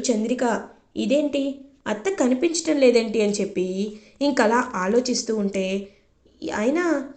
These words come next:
అత్త ఇప్పటికిప్పుడు ఎక్కడికి వెళ్ళిపోయింది అని కనీసం ఈ ప్రసాదాన్ని నేను అయ్యగారికైనా ఇస్తానని హర్షవర్ధన్ రూమ్ దగ్గరికి వెళ్తుంది చామంతి. ఇంకా వెళ్ళి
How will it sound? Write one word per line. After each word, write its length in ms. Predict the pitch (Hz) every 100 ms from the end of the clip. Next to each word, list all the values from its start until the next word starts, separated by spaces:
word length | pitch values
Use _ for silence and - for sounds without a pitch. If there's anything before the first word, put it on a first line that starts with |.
| _ _
అత్త 280 | 214 214 -
ఇప్పటికిప్పుడు 600 | 403 359 285 254 262 -
ఎక్కడికి 300 | 330 330 349
వెళ్ళిపోయింది 520 | 320 269 262 247 226 214
అని 460 | 196 190 190 202 - _ -
కనీసం 440 | 254 294 339 359
ఈ 180 | 320 262
ప్రసాదాన్ని 800 | 240 214 202 233 226 208 220 202 - - _ -
నేను 200 | 349 349
అయ్యగారికైనా 520 | 240 262 294 285 262
ఇస్తానని 680 | 233 196 226 202 180 277 480 - -
హర్షవర్ధన్ 580 | 269 262 339 339 277 247
రూమ్ 220 | 196 247
దగ్గరికి 320 | 240 226 214 196
వెళ్తుంది 640 | 190 190 175 175 175 196 - - _ -
చామంతి. 720 | 240 208 254 262 269 202 - - -
ఇంకా 200 | 370 392
వెళ్ళి 300 | 262 220 269